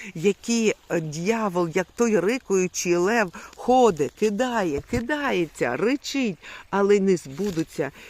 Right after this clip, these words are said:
і не здійсняться його наміри, тому що Господь за нас. Тоді, тоді хто проти нас? Е,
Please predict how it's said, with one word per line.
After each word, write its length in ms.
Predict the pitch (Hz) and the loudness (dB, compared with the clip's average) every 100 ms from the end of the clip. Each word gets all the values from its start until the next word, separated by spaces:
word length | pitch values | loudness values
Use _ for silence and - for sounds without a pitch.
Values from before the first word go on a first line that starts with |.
| - | -6
і 60 | 233 | 0
не 300 | 269 254 240 | 2 2 0
здійсняться 720 | - 175 185 190 196 190 - | -4 -10 -10 -4 -4 -4 -6
його 260 | 185 180 180 | -4 -2 -4
наміри, 520 | 170 160 156 143 151 - - - | -4 -4 -4 -6 -8 -10 -20 -8
тому 240 | - 214 208 | -4 -2 -4
що 220 | - 196 | -6 -6
Господь 460 | 196 - - 262 170 | -6 -8 -6 -6 -4
за 180 | 151 | -4
нас. 380 | 151 139 143 - - - _ | -4 -6 -8 -14 -18 -20 _
Тоді, 500 | 196 175 180 170 143 | 0 0 -2 -4 -4
тоді 260 | - 170 151 | -2 -2 -2
хто 260 | - 190 190 | -6 -8 -8
проти 400 | - 160 - 156 | -4 -4 -4 -4
нас? 400 | 147 143 - - - - - - - - | -4 -6 -12 -20 -20 -18 -18 -18 -6 -2
Е, 320 | 185 185 | 0 2